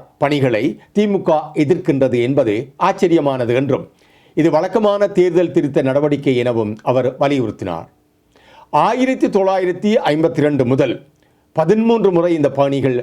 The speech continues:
நடத்தப்பட்டுள்ளன. ஆனால், திமுக கூட்டணியில் இருந்தபோது எந்த எதிர்ப்பும் தெரிவிக்கவில்லை. இப்போது மட்டும் ஏன் போராட்டம் நடத்துகிறார்கள் என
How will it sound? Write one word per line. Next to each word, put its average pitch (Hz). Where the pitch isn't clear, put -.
நடத்தப்பட்டுள்ளன. 117
ஆனால், 165
திமுக 170
கூட்டணியில் 135
இருந்தபோது 123
எந்த 208
எதிர்ப்பும் 147
தெரிவிக்கவில்லை. 95
இப்போது 220
மட்டும் 196
ஏன் 160
போராட்டம் 156
நடத்துகிறார்கள் 120
என 131